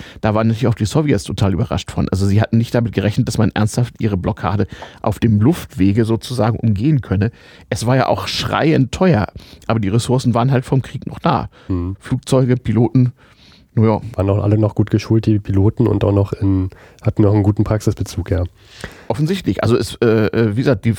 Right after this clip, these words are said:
Speaker 1: die Franzosen und Briten, äh, beteiligten sich nach Vermögen, vor allem die Briten, die Franzosen hatten da kaum Ressourcen für.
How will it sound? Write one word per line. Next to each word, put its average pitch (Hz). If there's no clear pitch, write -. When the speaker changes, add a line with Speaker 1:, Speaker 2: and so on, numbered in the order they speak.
Speaker 1:
die 113
Franzosen 113
und 107
Briten, 156
äh, 113
beteiligten 104
sich 123
nach 107
Vermögen, 113
vor -
allem 113
die 95
Briten, 104
die 117
Franzosen 107
hatten -
da 101
kaum 113
Ressourcen 98
für. 143